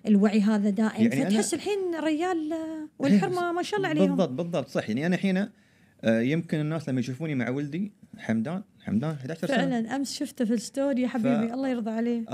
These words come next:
Speaker 2: الله يسلمكم. يعني اللي ما يعرفني يقول: "هذا
Speaker 1: أخوك.
Speaker 2: أخوي".
Speaker 1: إيه، ما شاء الله.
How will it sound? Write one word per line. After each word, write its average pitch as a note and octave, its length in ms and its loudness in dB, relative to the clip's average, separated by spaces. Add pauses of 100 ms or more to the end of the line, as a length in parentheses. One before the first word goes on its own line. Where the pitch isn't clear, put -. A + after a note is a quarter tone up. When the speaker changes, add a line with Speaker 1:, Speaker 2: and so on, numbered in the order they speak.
(100)
Speaker 2:
الله B2 180 0
يسلمكم. D#3 800 -2
يعني B2+ 380 -2
اللي A#2 140 2
ما D#3 140 4
يعرفني G#3 480 2 (760)
يقول: D#3 240 2
"هذا A3+ 560 -2
Speaker 1:
أخوك. B3+ 280 -2
Speaker 2:
أخوي". G3+ 260 0 (140)
Speaker 1:
إيه، B3 60 -6
ما C4 320 -4
شاء G#3+ 180 -8
الله. G3+ 220 -6